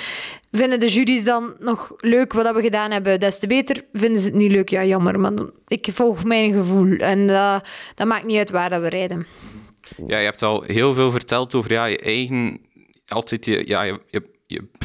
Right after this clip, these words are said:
Speaker 2: ja, hoe moet ik het noemen, je basispaard verzorgen, maar ook nog de andere paarden en zo. Dan kan ik me toch voorstellen dat die dagen bijna helemaal gevuld zijn met die paarden.
Speaker 1: Ja, <laughs> zo is dat. Want ja, dus ik handel nog redelijk veel. Ik verkoop eigenlijk paarden naar Amerika. Dat is eigenlijk mijn, eh,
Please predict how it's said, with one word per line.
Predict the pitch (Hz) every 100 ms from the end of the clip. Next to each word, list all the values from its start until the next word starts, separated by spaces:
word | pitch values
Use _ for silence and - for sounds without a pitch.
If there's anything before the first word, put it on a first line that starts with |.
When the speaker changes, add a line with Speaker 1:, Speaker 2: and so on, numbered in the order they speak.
| - -
Speaker 2:
ja, | 80
hoe | 101
moet | 107
ik |
het | -
noemen, | 113 104
je | 95
basispaard | 87 123 131 - 113 139
verzorgen, | - 107 131 - 156 - -
maar | 104
ook | 113
nog | 117 107 - _
de | 107
andere | 104 127 135
paarden | - 127 143
en | 127
zo. | 143 -
Dan | 98
kan | 110
ik | 104
me | 98
toch | - 95
voorstellen | 127 139 135 131
dat | 107 -
die | 101 - - _
dagen | - 117 120 113 - _ _ _
bijna | - 104 104 98 - _
helemaal | 104 120 123 110
gevuld | 101 117 143
zijn | 147 147 -
met | - 104
die | 104
paarden. | - 110 135 123 117 _ _ - -
Speaker 1:
Ja, | 233 185 - - 226
<laughs> | 269 277 330 285
zo | 277
is | 233 226
dat. | 226 233
Want | 233
ja, | 226 220 - - -
dus | -
ik | 240 254
handel | 220 247 262 285 285
nog | 262 254
redelijk | 262 269 254 247
veel. | - 269
Ik | 277
verkoop | - 214 233 233
eigenlijk | 240 226 214
paarden | 226 220 214
naar | 196
Amerika. | 185 202 247 - 254
Dat | 208 208
is | 196
eigenlijk | 196 196 196
mijn, | 196 190 180
eh, | 175